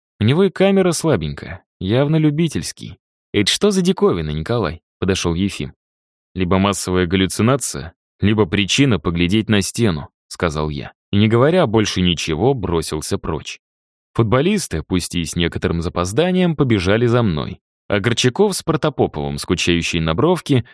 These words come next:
отправились следом быстрым шагом. Я же проскочил парк за несколько минут и выбрался на Малый проспект. Бегом достиг семнадцатой линии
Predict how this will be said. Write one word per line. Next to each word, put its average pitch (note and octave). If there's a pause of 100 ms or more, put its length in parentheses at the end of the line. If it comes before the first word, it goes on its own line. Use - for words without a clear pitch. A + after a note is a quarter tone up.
(120)
отправились F#3+
следом A#2+
быстрым G2+
шагом. C#2+ (640)
Я F3+
же F3
проскочил C3
парк C#3
за C#3+
несколько C3
минут A#2
и F#2
выбрался E3
на C#3
Малый F#2
проспект. - (500)
Бегом D3+
достиг E2+
семнадцатой E2+
линии D#3